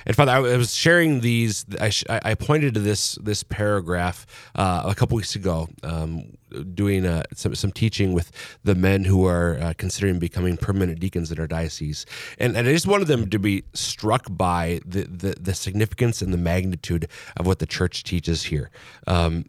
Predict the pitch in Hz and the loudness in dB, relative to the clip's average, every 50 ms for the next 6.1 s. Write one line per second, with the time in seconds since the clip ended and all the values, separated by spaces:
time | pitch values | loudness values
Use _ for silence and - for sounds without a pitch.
0 | - - 107 87 92 110 110 107 101 - - 113 107 104 101 107 113 131 143 131 | -2 -2 0 0 2 2 4 4 2 2 2 0 2 2 4 4 4 4 4 4
1 | 113 110 98 95 98 - 104 104 98 - - - - 95 95 98 101 110 117 - | 2 2 2 0 -2 0 2 0 0 0 -4 -6 -2 2 2 4 4 4 2 0
2 | - - - - 117 117 117 110 107 110 110 107 98 98 98 98 104 104 101 98 | -4 -10 0 2 4 4 4 4 4 2 2 2 2 2 2 4 4 4 2 2
3 | 101 - - 113 120 117 117 131 135 - - - 135 135 131 131 127 117 110 101 | 0 -2 -2 0 2 4 4 4 4 2 -2 2 4 4 6 6 4 2 0 -2
4 | - - 113 120 117 117 117 - - - 110 107 104 98 90 85 - - 101 104 | -2 -2 0 2 2 2 2 0 -2 0 2 2 2 2 0 -4 -4 -2 -2 0
5 | 101 95 95 95 92 - - - - - - - - 92 98 92 92 92 90 90 | 2 2 2 0 0 -4 -6 -16 -20 -20 -18 -6 0 2 2 4 4 4 2 2
6 | 90 | 0